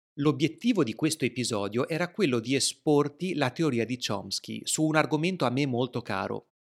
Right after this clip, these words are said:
e allo stesso tempo darti una nuova opportunità per esercitarti nella comprensione dell'italiano. Lo so, si tratta di un argomento molto complesso e che andrebbe approfondito molto di più.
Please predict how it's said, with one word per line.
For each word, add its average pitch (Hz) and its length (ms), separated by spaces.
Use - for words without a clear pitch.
e 147 220
allo 139 200
stesso - 400
tempo 104 520
darti 143 380
una 131 160
nuova 151 300
opportunità 120 880
per 139 140
esercitarti 143 760
nella 117 220
comprensione 123 680
dell'italiano. 104 840
Lo 156 140
so, - 340
si - 240
tratta 143 320
di 127 100
un 127 100
argomento 123 680
molto 127 340
complesso 110 880
e 120 100
che - 120
andrebbe 135 360
approfondito 123 720
molto 107 300
di - 120
più. 110 240